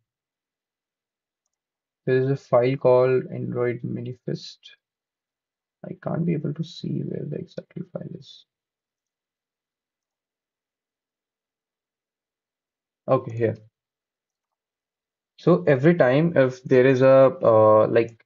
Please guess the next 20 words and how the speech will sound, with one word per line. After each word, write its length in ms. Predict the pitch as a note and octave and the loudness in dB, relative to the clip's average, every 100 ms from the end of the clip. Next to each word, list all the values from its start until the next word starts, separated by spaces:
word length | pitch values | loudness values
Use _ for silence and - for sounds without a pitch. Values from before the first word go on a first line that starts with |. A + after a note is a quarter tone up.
| _ | _
if 220 | C#3+ B2+ B2 | -2 0 2
there 140 | C3 | 4
is 140 | C#3+ | 4
an 140 | C#3+ - | 2 0
issue 400 | B2+ - C3 C3 | -2 0 -2 0
co-, 280 | B2+ B2 A#2+ | 2 2 4
uh, 260 | B2 A2+ | 2 2
issue 260 | A2 A#2 C3+ | 0 0 0
something 360 | C3 A#2+ A#2+ B2 | 0 -2 -2 2
like 260 | A#2+ A#2+ | 2 2
activities 720 | A2+ A2 B2+ A#2+ A#2 A#2+ A#2+ | -2 0 0 0 0 -2 2
or, 320 | A#2+ A#2 A#2 A#2 | 4 4 2 2
uh, 200 | A2 G#2+ | 2 2
if 200 | B2+ - | 0 -2
someone 560 | - A#2+ A#2 A#2+ B2 | -4 -4 -2 -2 0
or 220 | A#2 A#2+ A#2 | 2 0 2
that 220 | A#2+ A#2 | 0 2
A 120 | A#2 | -2
P, 160 | A2+ - | -4 -6
uh, 440 | A#2+ A2+ A2 G#2+ | -4 -2 -2 -2